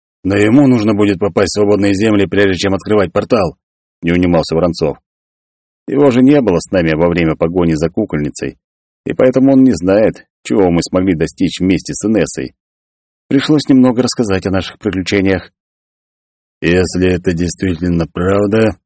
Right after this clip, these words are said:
то твои слова по свободному перемещению в ущелье обретают новый смысл», задумчиво произнёс Сергей Михайлович. «Тайрон, ты сможешь указать точное место на карте?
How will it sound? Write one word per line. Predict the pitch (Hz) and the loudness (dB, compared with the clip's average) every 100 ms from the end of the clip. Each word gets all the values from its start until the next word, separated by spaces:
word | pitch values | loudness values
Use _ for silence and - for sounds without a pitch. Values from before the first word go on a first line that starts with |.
| _ _ _ _ _ _ | _ _ _ _ _ _
то | 78 | -6
твои | 80 90 95 | -2 0 0
слова | - 87 90 92 98 92 87 | 0 0 2 4 4 2 -2
по | - | -6
свободному | - 90 85 90 85 87 82 | -2 -2 0 -2 0 0 0
перемещению | 76 85 87 - 95 95 92 90 | 0 -2 -2 -2 -2 0 0 0
в | 87 | -2
ущелье | 80 - 101 101 104 101 82 80 | -4 -2 0 2 2 2 -2 -4
обретают | 82 92 107 104 90 | -2 -2 2 0 0
новый | 95 101 101 | 0 0 0
смысл», | - 104 110 85 - 71 64 _ _ _ _ | -2 -2 -2 -2 -6 -8 -12 _ _ _ _
задумчиво | 82 80 80 80 - 78 | -4 -2 0 -2 -2 -2
произнёс | 82 82 80 78 | 0 -2 -2 -4
Сергей | 80 82 80 | -2 -2 -2
Михайлович. | 73 92 71 64 - _ _ _ _ _ _ _ | -2 -2 -2 -6 -14 _ _ _ _ _ _ _
«Тайрон, | 85 98 98 85 67 _ _ _ _ _ | 2 2 2 0 -4 _ _ _ _ _
ты | 80 | -6
сможешь | 80 101 110 95 87 | -2 2 2 2 -2
указать | 90 92 92 - | -2 0 0 0
точное | 90 82 87 | -2 -2 -2
место | 85 82 82 | -2 -2 -2
на | 82 | -4
карте? | 80 82 - - | -2 -4 -6 -12